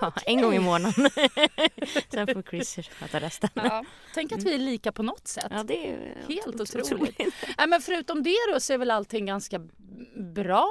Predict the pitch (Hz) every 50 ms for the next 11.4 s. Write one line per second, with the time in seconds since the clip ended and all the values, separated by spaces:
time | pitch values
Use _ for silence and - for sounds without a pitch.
0 | 440 427 370 269 208 190 - - - 190 180 180 175 226 233 - 220 202 247 262
1 | 269 277 269 254 - - - - - - - - - - - - - - - -
2 | - - - - 202 220 - - 226 208 220 233 240 294 349 415 403 - 330 277
3 | - 302 254 214 196 185 190 196 175 170 196 190 175 170 - - - - - -
4 | - - 233 - 233 247 269 - - 359 381 359 359 - _ - - 466 466 -
5 | - - - - - 240 - - - 254 220 208 226 247 285 311 - - 185 196
6 | 196 214 214 - - - 269 269 269 277 - - - 302 285 294 285 - - 277
7 | 269 262 - - 247 220 214 220 214 - - 208 202 202 - - - - - -
8 | - - - - - 214 226 254 277 233 208 214 240 240 - 233 - - 233 214
9 | 190 185 185 190 - - - - 233 226 226 226 233 - - 254 240 240 233 226
10 | 175 170 190 240 247 247 254 240 - - - - - 175 - - - - - -
11 | - - - - 190 262 392